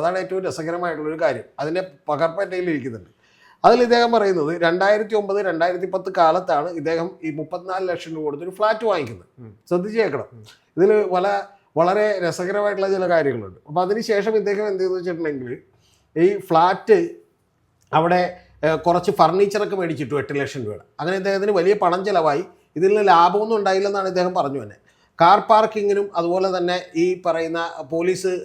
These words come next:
Speaker 1: ഇദ്ദേഹത്തിൻ്റെ അസിസ്റ്റൻസ് ഒക്കെ വന്ന് ഇരിക്കാൻ വേണ്ടിയിട്ടും റെസ്റ്റ് എടുക്കാൻ വേണ്ടിയിട്ടും ഡ്രൈവർക്കൊക്കെ വേണ്ടി ഒരു റൂമൊക്കെ അടക്കം റെഡിയാക്കി. അപ്പോൾ അതിനൊരു മൂന്ന് ലക്ഷം രൂപ വന്നു. പിന്നെ അസോസിയേഷൻ ഫീ ആയിട്ട് ഇദ്ദേഹം മൂന്ന്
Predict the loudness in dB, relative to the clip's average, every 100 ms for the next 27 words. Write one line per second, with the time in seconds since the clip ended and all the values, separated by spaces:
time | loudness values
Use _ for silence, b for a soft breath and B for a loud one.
0 | -4 -2 -2 -2 -2 -4 -6 -8 -8 -6
1 | -4 -4 -4 -4 -4 -4 -6 -8 -8 -8
2 | -10 -8 -4 -2 -2 -4 -4 -2 0 -2
3 | -4 -6 -6 -4 -6 -4 -4 -4 -4 -4
4 | -4 -4 -4 -6 -10 b b b -4 0
5 | 0 2 2 2 0 -4 -4 -4 -4 -4
6 | -4 -6 -12 _ _ b b -2 0 2
7 | 2 0 2 0 0 -2 -2 -4 -2 0
8 | 2 0 -4 -4 -4 -8 -6 -6